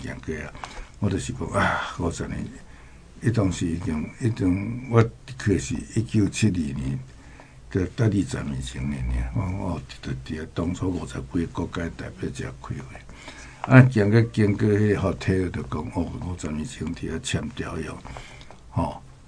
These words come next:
咱若去日本的，去马关条约吼，马，马关条约当时签马关条约迄个所在也伫咧，迄个饭店也伫咧，迄个所在吼，内底阁有用迄个塑像、雪茄做的人，啊，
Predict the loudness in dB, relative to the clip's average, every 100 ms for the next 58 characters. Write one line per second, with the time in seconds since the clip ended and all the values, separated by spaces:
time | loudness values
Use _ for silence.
0 | 8 12 12 12 12 10 10 10 10 8
1 | 4 6 6 6 2 2 2 2 0 0
2 | -2 -2 -2 -4 -4 -2 0 -2 -2 0
3 | 4 8 8 8 6 4 4 4 0 0
4 | 0 -4 -6 -12 -18 -18 -20 -20 -20 -12
5 | 4 8 10 8 4 -2 -10 -16 -4 4
6 | 6 6 6 6 6 6 4 4 6 6
7 | 6 2 0 0 -4 -4 -8 -6 -6 -6
8 | -8 -12 -16 -18 -18 -18 -20 -20 -20 -20
9 | -20 -20 -14 12 12 12 10 4 4 4
10 | 0 0 -2 -6 -6 -6 -6 4 8 8
11 | 8 6 6 4 0 -2 -2 0 2 2
12 | 6 4 6 4 4 2 2 2 0 -2
13 | -4 -4 -6 2 2 2 0 -2 -2 -4
14 | 0 2 2 0 -4 -4 -6 -6 -6 -6